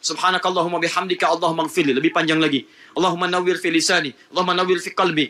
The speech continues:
Allahumma nawwir fi sam'i, Allahumma nawwir fi hayati." Misal, ketika Anda mendapatkan bacaan-bacaan semacam ini, Nabi pernah bacakan, maka Anda boleh kemudian mengulangi dan melafadzkannya.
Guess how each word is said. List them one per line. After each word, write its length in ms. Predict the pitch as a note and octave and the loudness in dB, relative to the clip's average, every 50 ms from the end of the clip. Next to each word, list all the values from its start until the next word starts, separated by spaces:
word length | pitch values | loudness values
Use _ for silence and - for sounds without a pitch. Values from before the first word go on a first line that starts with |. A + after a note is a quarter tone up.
| - - - | -4 -10 -6
Allahumma 240 | - E3+ F3 F3+ F3+ | -4 -2 -2 0 0
nawwir 300 | F#3 F#3 F3+ F#3 F3+ F#3 | 0 0 2 2 0 0
fi 80 | F#3 E3 | 0 0
sam'i, 400 | - G3 F#3 F3+ F3+ D#3 C3 - - - - | 0 0 0 0 -2 -2 -4 -6 -8 -6 -2
Allahumma 240 | D#3 F3 F3+ F3+ F3 | 0 0 0 0 0
nawwir 220 | F#3 F#3+ F#3+ F#3 | 2 2 2 2
fi 100 | D#3+ F3 F#3 E3 | 2 0 -2 0
hayati." 400 | F#3 F3+ G3 G3 - - E3 F3+ | 0 0 0 0 -2 -2 -2 -2
Misal, 320 | A3 - - G3+ D3+ A#2 - _ _ _ _ - - _ - - | 0 2 2 2 0 -2 -8 _ _ _ _ -20 -20 _ -4 -2
ketika 320 | G#3 G#3+ A3 A3 G#3+ G#3+ | 0 0 2 2 2 2
Anda 160 | B3 C#4 D4+ | 2 0 0
mendapatkan 400 | C4 B3 A#3+ A#3+ C4+ B3+ B3+ B3 | 0 2 0 2 0 0 0 0
bacaan-bacaan 720 | A#3 G#3+ G#3+ - - A3+ G#3+ G#3 G3+ G3 - A#3+ G#3+ G#3 G3+ | 0 0 0 0 0 -2 0 0 0 0 0 0 0 0 -2
semacam 340 | G3+ G3 F#3+ F#3 F#3 F#3+ E3+ E3 | -2 0 0 0 0 0 -2 -2
ini, 240 | D#3+ F#3+ B3 B3+ - - | -2 -2 -4 -4 -2 2
Nabi 240 | B3 D4+ D#4 D#4 D4 | 2 2 2 0 -2
pernah 240 | - B3+ A#3+ A#3 A3 | 0 0 2 2 2
bacakan, 480 | G3+ G#3 G3+ G3+ F3+ F3+ A3 A3 A3 | 2 2 0 0 0 2 2 2 2
maka 240 | G#3 - - F3+ E3+ G#3 A3 | 2 2 2 2 2 2 0
Anda 160 | A3+ A3+ A3 | 2 0 0
boleh 400 | F#3+ F3+ G3 G#3 A3+ A3+ A3+ G3+ | 0 2 2 2 4 4 2 0
kemudian 400 | - F#3+ F#3 F#3 F#3 F#3 G3+ G3 | 0 -2 -2 -2 0 0 0 0
mengulangi 480 | F#3+ F#3 F3+ F3+ F#3 F#3 F#3+ G#3 G3 | 0 -2 -2 0 0 0 0 0 0
dan 80 | F3+ E3+ | 0 0
melafadzkannya. 800 | E3+ D#3+ D#3 D3+ - D3+ B2+ - C#3+ C3 A#2+ G#2 - - _ _ | 0 0 0 0 -2 -4 -2 -2 -2 -2 -4 -6 -10 -14 _ _